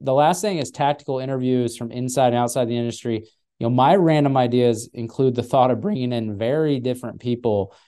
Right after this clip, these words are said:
uh, to offer tactical advice on specific areas of the job of an athletic director and administrator, uh, that the viewer could really only learn and apply it to their own career if they tried, um, to hear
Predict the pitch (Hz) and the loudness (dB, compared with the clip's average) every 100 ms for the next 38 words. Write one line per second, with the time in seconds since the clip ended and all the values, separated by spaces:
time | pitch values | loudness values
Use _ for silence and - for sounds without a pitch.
0 | _ - 107 104 98 - _ - - 120 | _ -2 2 2 0 -6 _ -6 0 2
1 | 123 127 120 127 120 - 127 127 113 113 | 2 2 -2 0 0 -2 -6 -4 -2 0
2 | 113 110 - _ _ 117 117 - 123 147 | 0 0 -6 _ _ -10 -10 -10 -2 -2
3 | 143 143 - 120 123 120 113 - 107 101 | 0 -2 0 0 2 2 0 -4 -8 -6
4 | 117 113 113 110 101 104 104 - 113 110 | 0 0 0 -4 -8 -8 -6 -2 -2 -2
5 | 110 110 101 - 104 101 98 104 110 107 | -2 -2 -2 -4 -2 -2 -2 -2 -4 -4
6 | - 110 104 104 98 _ _ _ - 107 | -4 -4 -2 -2 -6 _ _ _ -4 0
7 | 107 107 117 - 120 160 262 262 - 135 | 2 2 2 2 2 4 6 4 2 -4
8 | 123 160 302 160 131 127 110 110 131 147 | -4 -2 2 2 0 -2 -2 -2 0 2
9 | 135 127 107 104 123 123 123 113 107 107 | 0 -2 -4 -6 -2 2 2 0 -6 -8
10 | 117 131 123 117 113 113 110 113 110 107 | -6 -6 -6 -6 -2 -2 -2 -4 -6 -6
11 | 101 - 120 120 107 104 101 - 110 104 | -6 -4 2 4 4 0 -2 -4 -2 -2
12 | 104 104 - 117 107 - 135 131 117 | -4 -10 -8 -6 -6 -4 -2 0 0